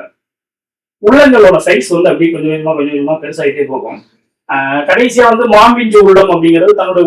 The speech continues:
ஊர் நல்லா இருக்கணும் அப்படின்னு சொல்றதுக்கான இதா இருக்கும். கடைசியா அந்த லைன் வந்து எப்படி முடியும்னு கேட்டீங்கன்னா,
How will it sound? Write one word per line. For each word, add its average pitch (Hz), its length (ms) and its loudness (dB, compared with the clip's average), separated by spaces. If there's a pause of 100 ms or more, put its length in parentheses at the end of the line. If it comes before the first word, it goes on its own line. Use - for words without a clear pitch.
ஊர் 226 160 0
நல்லா 170 260 -2
இருக்கணும் 139 360 -2
அப்படின்னு 135 300 -6
சொல்றதுக்கான 131 480 -8 (100)
இதா 120 200 -10
இருக்கும். - 280 -14 (160)
கடைசியா 196 340 -2
அந்த 190 180 2
லைன் 170 240 -4
வந்து 156 180 -4
எப்படி 143 200 -10
முடியும்னு 143 280 -4
கேட்டீங்கன்னா, 131 380 -14